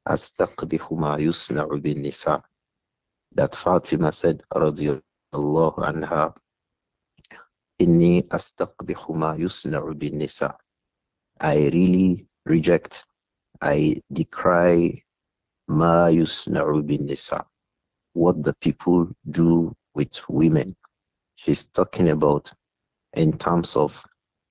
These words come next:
how they wrap them when they pass away, how they clothe them in their coffin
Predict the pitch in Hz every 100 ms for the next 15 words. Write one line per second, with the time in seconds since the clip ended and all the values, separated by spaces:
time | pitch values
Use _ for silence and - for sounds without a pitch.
0 | - - 90 85 85 80 73 73 - 78
1 | 80 85 - - - 123 - _ _ _
2 | _ _ _ - 87 82 80 76 - 87
3 | - 76 73 71 - - _ _ 85 87
4 | 85 82 73 76 - _ _ _ _ _
5 | _ _ - 92 - - 76 85 87 -
6 | 76 71 67 - - - 76 80